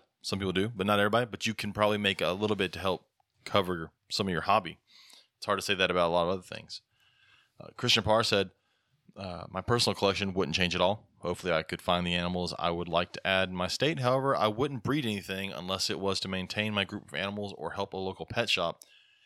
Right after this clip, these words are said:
Instead, I would focus more on my enclosures and try to make my house look like a reptile zoo with absolutely insane enclosures." I do think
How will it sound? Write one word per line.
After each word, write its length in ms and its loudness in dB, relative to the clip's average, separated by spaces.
Instead, 440 4
I 100 2
would 140 -2
focus 340 -8
more 240 -4
on 100 -2
my 160 -2
enclosures 580 -6
and 140 -18
try 220 -4
to 80 -6
make 200 -4
my 140 -4
house 320 -6
look 140 -8
like 100 -4
a 80 -2
reptile 400 0
zoo 320 -10
with 140 -18
absolutely 500 0
insane 340 -2
enclosures." 480 -10
I 40 -4
do 160 2
think 400 0